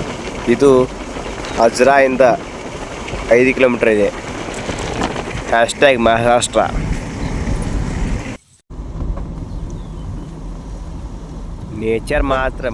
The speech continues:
ಮಸ್ತ್ ಐತ್ ನೋಡ್ರಿ ಇಲ್ಲಿ. ನೀವು ಬಂದ್ ಹೋರಿ. ನೋಡ್ರಿ ನೀರ್ ಹೆಂಗೈತ್ ನೋಡ್ರಿ.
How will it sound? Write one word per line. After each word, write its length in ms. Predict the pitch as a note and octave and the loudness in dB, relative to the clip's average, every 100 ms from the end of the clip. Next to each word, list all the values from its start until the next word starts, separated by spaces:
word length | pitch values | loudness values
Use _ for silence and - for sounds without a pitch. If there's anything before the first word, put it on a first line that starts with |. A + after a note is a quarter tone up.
| A2+ | -4
ಮಸ್ತ್ 180 | B2 B2+ | -4 -6
ಐತ್ 100 | A#2 A#2 | -6 -8
ನೋಡ್ರಿ 220 | A2 G#2+ | -8 -10
ಇಲ್ಲಿ. 180 | - - - - - - - - - | -12 -12 -12 -10 -10 -10 -12 -12 -10
ನೀವು 120 | A#2+ B2+ | -6 -4
ಬಂದ್ 200 | B2 A2 | -4 -2
ಹೋರಿ. 200 | A#2 A2 F2+ - - - G2+ G2 - - - - - - - - - - F#3+ F#3 - - - - - - - - - - - - - - - - - - | -4 -6 -6 -6 -4 -4 -6 -8 -12 -12 -14 -12 -12 -12 -10 -10 -8 -6 -6 -4 -4 -6 -8 -8 -8 -10 -10 -10 -10 -12 -10 -10 -12 -12 -14 -12 -10 -4
ನೋಡ್ರಿ 320 | B2 C3+ B2 A2+ | 0 0 -2 -4
ನೀರ್ 180 | B2+ B2+ | -2 -2
ಹೆಂಗೈತ್ 320 | B2+ B2+ A#2 A#2+ | -2 -4 -6 -6
ನೋಡ್ರಿ. 260 | B2 A2+ | -8 -8